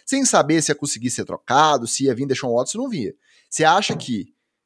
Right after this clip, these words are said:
esse contrato pro Deshaun do Browns foi um ato de desespero, porque eles viram que com o Baker não ia ter mais clima, ou foi caso pensado, premeditado, porque eles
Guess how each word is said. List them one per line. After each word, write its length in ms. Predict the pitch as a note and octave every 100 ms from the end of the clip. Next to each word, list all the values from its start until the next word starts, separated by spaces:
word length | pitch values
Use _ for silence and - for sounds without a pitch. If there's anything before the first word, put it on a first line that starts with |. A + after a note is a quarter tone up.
| -
esse 260 | C#3 F3+
contrato 360 | G3+ E3 D3 C3+
pro 100 | C#3+
Deshaun 300 | C3 - G#2
do 140 | G#2
Browns 360 | G2 F#2 D#2 -
foi 220 | - D3+
um 120 | E3+
ato 180 | D3+ D3+
de 120 | C3+
desespero, 580 | B2+ B2 G#2 - C3+ A#3
porque 140 | - E3+
eles 140 | B2
viram 200 | B2 C3
que 160 | C3 B2+
com 240 | C3 B2
o 40 |
Baker 340 | A2 A2 A2 A2+
não 100 | A#2
ia 60 |
ter 180 | A2 A2
mais 200 | A2 G2+
clima, 520 | - A#2 C#3 G#3 C4+ C#4+ _ _ _ -
ou 400 | E3 E3+ B2 - _ -
foi 140 | C#3+
caso 320 | C#3+ C#3+ C3
pensado, 580 | A#2+ A2 - C3 C3 A#2+
premeditado, 760 | B2 A#2 A2 - B2 C#3 C#3 C3
porque 280 | - - B2
eles 280 | B2 A#2